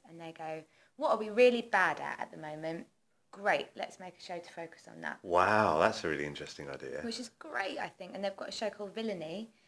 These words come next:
Speaker 1: which came from the fact that they, they're all such sweet people who felt that they were rubbish at playing villains.
Speaker 2: Right.
Speaker 1: So they made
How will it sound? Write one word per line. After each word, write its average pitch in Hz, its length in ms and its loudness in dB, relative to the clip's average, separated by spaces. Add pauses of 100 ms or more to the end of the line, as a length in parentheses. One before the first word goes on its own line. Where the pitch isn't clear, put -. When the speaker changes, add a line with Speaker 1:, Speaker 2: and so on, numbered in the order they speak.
(160)
Speaker 1:
which 135 180 -16
came 202 180 -10
from 196 160 -16
the 185 60 -12
fact - 240 -6
that 190 60 -20
they, 185 280 -6
they're 196 160 0
all 202 140 -2
such - 280 -10
sweet - 320 -6
people - 340 -14
who 240 160 12
felt 185 240 4
that 175 60 -2
they 190 120 4
were 196 120 4
rubbish 190 460 2
at - 100 -10
playing 208 280 -10
villains. 165 500 -10
Speaker 2:
Right. 156 260 -2 (360)
Speaker 1:
So 170 160 -8
they 165 120 -2
made 175 300 -2